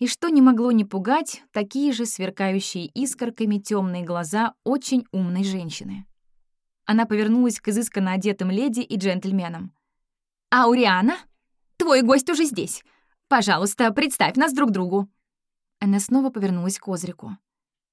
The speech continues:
«Входите, прошу, и простите нас за этот хаос. Мы только что вернулись домой. Выпейте что-нибудь вместе с нами». Озрик зашёл в дом.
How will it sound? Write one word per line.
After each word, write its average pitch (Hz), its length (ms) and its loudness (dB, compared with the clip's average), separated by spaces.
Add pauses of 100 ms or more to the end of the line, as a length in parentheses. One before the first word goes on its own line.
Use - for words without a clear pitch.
(240)
«Входите, 220 500 2
прошу, 208 460 -2 (420)
и 269 140 4
простите 233 480 0
нас 185 180 2
за 180 80 2
этот 175 180 -2
хаос. 165 400 -2 (280)
Мы 254 140 8
только 240 260 2
что 277 140 -2
вернулись 202 360 2
домой. 165 380 -2 (440)
Выпейте 220 460 2
что-нибудь 196 420 2
вместе 214 280 2
с - 80 -2
нами». 180 340 -2 (720)
Озрик 254 380 0
зашёл 190 320 -4
в 196 80 -6
дом. 185 280 -10